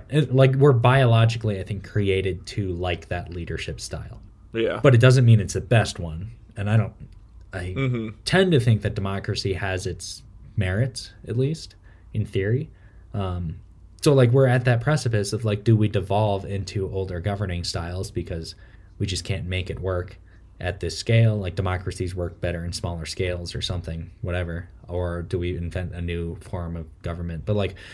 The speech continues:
Speaker 1: do we devolve into a much more warlike society, or do we evolve into something where war is obsolete and we don't have to fight each other? Um, d-, and do we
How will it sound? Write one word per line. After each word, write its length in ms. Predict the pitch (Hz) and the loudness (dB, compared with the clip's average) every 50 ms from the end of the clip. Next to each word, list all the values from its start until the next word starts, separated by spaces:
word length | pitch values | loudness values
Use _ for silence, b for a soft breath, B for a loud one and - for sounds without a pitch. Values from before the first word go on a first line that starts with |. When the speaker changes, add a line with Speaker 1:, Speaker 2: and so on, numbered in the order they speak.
| B B B - - _ _ - 143 | B B B -20 -20 _ _ 0 4
Speaker 1:
do 160 | 120 131 120 | 6 8 10
we 200 | 113 117 110 104 | 10 10 10 8
devolve 600 | 104 - 107 107 - 110 104 107 104 101 101 - | 6 4 2 2 2 2 2 4 2 2 0 0
into 560 | 98 101 101 101 - - 107 98 92 92 92 92 | -2 -4 -4 -4 -4 -2 0 0 2 2 0 0
a 60 | 92 | -2
much 300 | 95 95 98 95 95 - | -2 -2 -2 -2 -2 -2
more 180 | - 104 95 92 | 0 0 0 2
warlike 440 | 92 95 98 92 92 92 92 92 90 - | 0 0 0 0 0 -2 -2 -2 -4 -4
society, 600 | - 98 92 - 123 131 135 135 127 127 127 127 | -4 -2 0 2 4 4 6 6 6 6 6 6
or 120 | 117 101 | 4 4
do 120 | 92 92 98 | 2 0 -2
we 160 | 92 101 101 98 - 98 98 | -2 -2 -2 -2 -2 -2 -2
evolve 380 | 98 95 95 92 92 92 90 92 | -2 -2 -2 -2 -2 -2 -4 -4
into 440 | 87 90 90 87 - - 95 90 90 | -4 -6 -6 -4 -4 -4 -4 -2 -2
something 640 | - - 95 90 87 - - 90 90 85 85 80 | -2 -4 -4 -4 -4 -6 -6 -6 -6 -6 -6 -6
where 160 | 85 85 87 | -6 -4 -4
war 300 | 87 87 87 95 92 90 | -4 -2 -2 -2 0 0
is 100 | 90 85 | -2 -2
obsolete 540 | 87 85 80 - - 85 82 92 98 95 90 | -4 -6 -6 -6 -6 -4 -2 -2 -2 -2 -2
and 80 | - 87 | -4 -6
we 80 | 87 85 | -6 -6
don't 180 | - 82 80 - | -6 -6 -6 -6
have 260 | - - 95 90 82 | -6 -6 -6 -6 -6
to 100 | - 85 | -6 -8
fight 220 | - - 87 82 | -6 -6 -8 -8
each 160 | 85 82 - - | -8 -8 -6 -8
other? 280 | 85 78 78 82 87 B B B B B B B B - | -6 -6 -8 -10 -10 B B B B B B B B -8
Um, 420 | - 92 92 90 87 85 85 82 - - - - - - - - - - | -6 -4 -2 -2 -2 -4 -6 -8 -12 -14 -18 -20 -20 -20 -20 -20 -10 -6
d-, 80 | - 117 | -6 -2
and 200 | 107 117 113 113 | 2 2 4 6
do 140 | 117 113 | 8 6
we 300 | 104 101 98 98 95 101 | 6 6 2 0 -2 -4